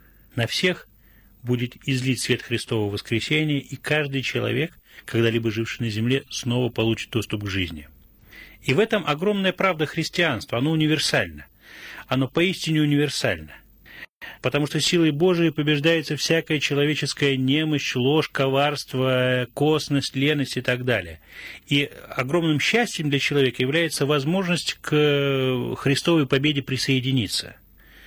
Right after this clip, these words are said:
И лучшие, наверное, дни для того, чтобы присоединиться к Христовой победе, это дни пасхальные.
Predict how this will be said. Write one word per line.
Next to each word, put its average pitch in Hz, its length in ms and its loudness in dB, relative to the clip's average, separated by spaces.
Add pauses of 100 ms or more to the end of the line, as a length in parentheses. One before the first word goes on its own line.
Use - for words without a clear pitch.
(680)
И 135 220 2
лучшие, 165 480 2
наверное, 131 420 2
дни 156 240 2
для 175 140 0
того, 120 200 0
чтобы 107 300 -4
присоединиться 131 720 0
к - 40 -4
Христовой 131 420 0
победе, 113 300 0
это 175 100 -4
дни 143 160 0
пасхальные. 90 640 -4